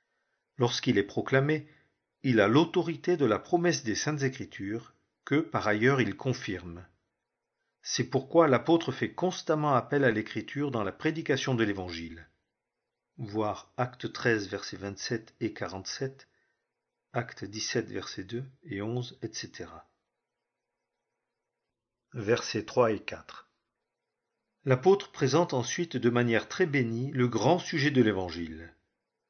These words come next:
L'Évangile de Dieu est « touchant son Fils ». Ce n'est pas nous qui en sommes le sujet. Il ne peut pas y avoir de bonnes nouvelles concernant l'homme déchu comme tel. Les bonnes nouvelles sont certes pour les hommes,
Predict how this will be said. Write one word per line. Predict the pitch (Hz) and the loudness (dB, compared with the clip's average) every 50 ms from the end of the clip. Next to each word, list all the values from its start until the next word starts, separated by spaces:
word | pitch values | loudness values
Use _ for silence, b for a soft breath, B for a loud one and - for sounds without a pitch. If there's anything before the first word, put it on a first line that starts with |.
| _ _ _ _ _ _ - | _ _ _ _ _ _ -4
L'Évangile | 113 107 101 107 113 101 107 120 120 120 | -4 -2 0 0 -2 -2 0 0 0 4
de | 113 120 127 | 6 6 6
Dieu | 127 127 139 151 160 165 165 - | 6 6 4 4 4 4 2 0
est « | - 127 139 151 - - _ _ _ _ _ - | -2 -2 -2 -2 -4 -12 _ _ _ _ _ -12
touchant | - 190 175 - - - 175 170 170 160 | -8 -6 -4 -2 -2 0 0 0 -2 -2
son | 131 - - - 139 127 | -10 -10 -8 -4 -4 -4
Fils ». | - - - 98 - - - - - - _ _ _ _ _ _ _ _ _ _ _ _ _ _ _ _ _ _ _ _ _ _ | -6 -6 -12 -12 -12 -12 -12 -12 -14 -18 _ _ _ _ _ _ _ _ _ _ _ _ _ _ _ _ _ _ _ _ _ _
Ce | - - 180 | -8 0 2
n'est | 170 165 165 | 4 4 4
pas | 165 147 120 | 6 6 6
nous | 127 143 156 143 143 | 6 6 2 2 -2
qui | - - 107 | -4 -8 -8
en | 92 | -8
sommes | - - - 104 101 | -6 -6 -6 -6 -6
le | 98 92 | -6 -10
sujet. | - - - 92 87 90 87 85 - _ _ _ _ _ _ _ _ _ _ _ _ _ - | -10 -10 -10 -10 -10 -10 -10 -12 -14 _ _ _ _ _ _ _ _ _ _ _ _ _ -6
Il | 233 156 147 143 | -2 0 2 2
ne | 139 127 | 2 2
peut | 135 - 131 127 | 4 2 0 2
pas | 170 175 175 | 6 4 6
y | 156 131 | 6 6
avoir | 117 123 139 143 135 | 4 4 2 0 0
de | 113 107 | -2 -4
bonnes | 104 98 120 139 147 139 | -2 4 4 4 6 4
nouvelles | 123 110 101 92 98 127 147 147 131 | 0 0 -2 -2 0 0 0 0 -2
concernant | - 127 123 - - 127 104 110 107 101 98 | -2 -4 -4 -2 -2 -2 -2 -2 -2 -2 0
l'homme | 107 123 139 139 131 | 0 0 0 0 0
déchu | 120 107 101 - - - - 156 156 147 | 0 0 -2 -2 -4 -4 -6 -6 -8 -10
comme | 147 - 98 98 95 | -10 -12 -12 -12 -12
tel. | - - 120 113 107 98 92 90 - _ _ _ _ _ _ _ _ _ _ _ _ _ - | -8 -4 -4 -2 -2 -4 -8 -12 -16 _ _ _ _ _ _ _ _ _ _ _ _ _ -2
Les | 123 120 | -2 0
bonnes | 117 127 156 165 160 156 | 6 8 8 8 8 6
nouvelles | 143 127 117 127 165 170 156 | 4 4 6 6 4 4 4
sont | - - 123 110 | 0 -4 -6 -6
certes | - - - 143 127 - - - _ | -6 0 2 2 2 0 -4 -18 _
pour | - - 190 156 | -4 -2 -2 0
les | 123 113 104 92 87 92 | 2 2 0 0 0 -4
hommes, | 92 85 85 85 85 85 | -8 -8 -8 -12 -16 -18